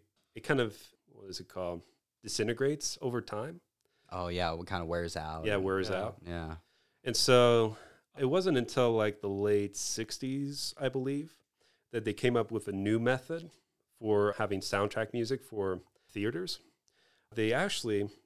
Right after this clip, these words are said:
Speaker 1: they take the film and the final strip of film. So, you know, there's the editing film where you do all the cutting and pasting and stuff.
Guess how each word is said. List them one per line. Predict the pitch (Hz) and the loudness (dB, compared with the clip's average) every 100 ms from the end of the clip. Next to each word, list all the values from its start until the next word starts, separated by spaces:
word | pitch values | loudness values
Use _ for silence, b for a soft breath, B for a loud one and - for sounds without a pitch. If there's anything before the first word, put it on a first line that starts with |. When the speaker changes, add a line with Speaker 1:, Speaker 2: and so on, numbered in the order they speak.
| _ _ | _ _
Speaker 1:
they | 113 | -8
take | 107 156 160 | -4 -4 -4
the | 127 120 | -4 -6
film | - 127 117 180 202 _ _ _ _ _ _ _ - | 0 4 4 2 -4 _ _ _ _ _ _ _ -4
and | 117 110 107 104 101 - _ | 2 4 4 2 -2 -8 _
the | 113 | -4
final | - 120 117 | 4 6 4
strip | 104 - 107 | 0 -2 -2
of | 101 | -2
film. | - 95 90 | -4 -4 -2
So, | - 98 | 0 0
you | 92 95 | 0 0
know, | 95 | -2
there's | 92 95 - | 0 0 -2
the | 104 | 0
editing | 117 117 104 98 | 4 4 4 0
film | - 101 95 92 | -2 0 0 0
where | 92 90 | -2 -2
you | 90 90 | -2 -4
do | 92 | -2
all | 92 87 | 0 -2
the | 85 | -4
cutting | - 92 92 | -4 -2 -2
and | 85 | -4
pasting | - 90 - 98 | -6 -8 -6 -4
and | 98 | -4
stuff. | 98 104 107 | -4 -6 -6